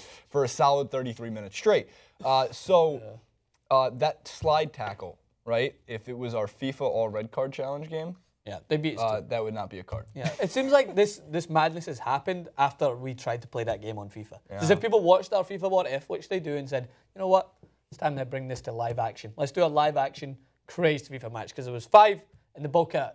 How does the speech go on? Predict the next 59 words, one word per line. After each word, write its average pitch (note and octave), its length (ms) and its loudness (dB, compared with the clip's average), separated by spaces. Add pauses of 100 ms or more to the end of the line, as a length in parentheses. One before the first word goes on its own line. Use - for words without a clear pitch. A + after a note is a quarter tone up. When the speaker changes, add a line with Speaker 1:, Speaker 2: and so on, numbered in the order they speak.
Speaker 2:
Junior D3 320 -6
River C3 160 -8
Plate F3+ 300 -2
game, F3 200 -2
and B2+ 180 -12
now B2 200 0
this B2+ 180 -10
game, A#2 280 -6 (380)
just - 200 -16
mass A#2 300 -6
brawls. A#2+ 340 -4
You A#2 60 -12
can A#2+ 120 -16
see, E3 160 -4
I - 60 -2
don't F#3+ 140 -2
even D3+ 240 -8
know D#3+ 200 2
the E3 100 -8
count E3+ 280 -6
of C3+ 120 -12
who D3 240 -4
got C#3+ 220 -2
red C3+ 200 -6
carded. D3 280 -4
I D3+ 40 -12
think B2+ 220 -16
everyone B2 380 -10
was A2 160 -12
just - 40 -2
Speaker 1:
Everyone. F3+ 240 2
Speaker 2:
told C3+ 200 0 (280)
to C3 80 -10
go C#3+ 500 0 (160)
Speaker 1:
You A#2 260 2
get E3+ 120 6
a - 40 0
Speaker 2:
home, G3 40 -12
Speaker 1:
card. G#2 380 -6 (140)
Speaker 2:
relax. D3 440 2
Speaker 1:
You G#3 100 2
get D#3 160 4
a G#2+ 60 -6
card. F#2 400 -6 (340)
Speaker 2:
<laughs> - 160 -6
And D#3+ 80 0
it's, F3+ 140 0
Speaker 1:
You D3 80 -2
get G2 140 -2
a F2+ 40 -10
card. - 200 -4
Speaker 2:
but G3+ 260 8
let's A#3+ 220 2
not A3 180 -4
throw G3 160 0
around F3+ 200 0
the D#3+ 60 -6
word D3+ 200 0
friendly G#3 580 -4